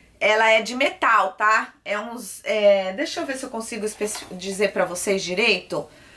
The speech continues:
o que que é isso. Engraçado que quando você passa, tá escrito aqui, é, que condiciona e dá brilho no cabelo. E eu não tô mentindo, gente, eu mostrei pra vocês, deu pra vocês verem.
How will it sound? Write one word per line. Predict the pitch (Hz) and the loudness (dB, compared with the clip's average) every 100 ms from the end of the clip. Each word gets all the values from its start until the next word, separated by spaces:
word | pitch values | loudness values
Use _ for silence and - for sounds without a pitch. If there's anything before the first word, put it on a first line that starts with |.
| - - - | -20 -20 -10
o | 233 | -8
que | - 330 | -2 0
que | 330 | 2
é | 226 | 2
isso. | 214 - - - - | 0 -4 -10 -20 -8
Engraçado | 254 262 240 - 320 294 226 | 0 2 2 2 4 4 2
que | 247 | -4
quando | - 285 | 0 2
você | 262 262 | 2 2
passa, | - 240 247 | 2 2 2
tá | 277 | 0
escrito | 285 - 294 | 0 -4 -4
aqui, | 294 226 185 - - - - - - - | -4 -2 -6 -8 -20 -20 -20 -20 -10 0
é, | 220 | 2
que | 214 254 | 2 2
condiciona | 269 254 247 - 285 320 330 | 4 4 2 4 6 6 4
e | 311 | 4
dá | 311 | 2
brilho | - 277 277 269 | 4 4 4 2
no | 269 | 2
cabelo. | 294 262 254 262 | 2 6 4 4
E | |
eu | 311 | 0
não | 381 | 0
tô | 453 | 0
mentindo, | 466 508 - 440 392 | 0 -2 -4 -4 0
gente, | 247 226 | 0 0
eu | 262 | 0
mostrei | 294 339 349 | 0 0 0
pra | 349 | 0
vocês, | 339 - 277 247 | -2 0 0 4
deu | 262 | 2
pra | - | 2
vocês | 349 269 | -2 2
verem. | 240 220 | 2 0